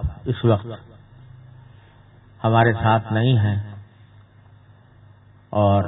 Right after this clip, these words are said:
انشاءاللہ اللہ جل جلالہ کے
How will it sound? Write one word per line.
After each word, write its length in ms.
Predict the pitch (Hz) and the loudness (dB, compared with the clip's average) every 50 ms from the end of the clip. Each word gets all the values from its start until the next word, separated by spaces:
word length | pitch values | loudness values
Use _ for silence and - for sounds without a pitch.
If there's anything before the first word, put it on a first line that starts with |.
| - - | -4 -6
انشاءاللہ 680 | 110 110 110 107 - 117 107 101 101 101 98 101 104 98 101 101 104 - - - _ _ _ _ _ _ _ _ _ _ _ _ _ _ _ - | -4 -4 -4 -2 0 0 2 2 2 2 2 0 0 -2 -6 -10 -16 -18 -20 -20 _ _ _ _ _ _ _ _ _ _ _ _ _ _ _ -4
اللہ 280 | 110 110 107 104 104 95 | -2 0 0 0 -2 -2
جل 240 | 98 95 98 98 95 98 | -2 -2 -2 -2 -2 -4
جلالہ 500 | 90 98 101 101 101 101 98 101 113 107 107 - | -4 -2 -2 -2 -2 0 0 0 -2 -2 -2 -4
کے 140 | 101 95 | -4 -4